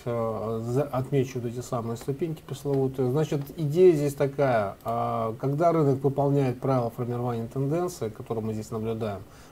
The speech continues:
мы отмечаем верхний уровень и нам-, отмечаем коррекционный откат. Что это значит? После пробития предыдущей вершины рынок корректируется. Любое снижение вниз к этой впадине — это коррекционный откат.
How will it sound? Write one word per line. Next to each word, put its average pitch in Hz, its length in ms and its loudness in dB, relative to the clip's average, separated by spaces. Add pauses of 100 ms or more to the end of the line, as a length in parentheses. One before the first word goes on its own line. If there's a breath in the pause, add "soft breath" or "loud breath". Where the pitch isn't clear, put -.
(100)
мы 131 80 0
отмечаем 131 480 0
верхний 143 380 0
уровень 107 440 -2 (120)
и 151 240 -2 (260)
нам-, 120 300 -4
отмечаем 135 520 -2
коррекционный 120 520 -4
откат. 110 360 -10
Что 180 140 -4
это 151 200 0
значит? 113 340 -4 (600 loud breath)
После 160 240 2
пробития 156 460 2
предыдущей 143 460 2
вершины 143 480 4 (920)
рынок 156 300 2
корректируется. 131 840 2
Любое 151 320 2
снижение 147 420 4
вниз 139 220 4
к 139 80 -4
этой 139 180 2
впадине — 120 520 0
это - 120 -14
коррекционный 127 520 0
откат. 156 340 2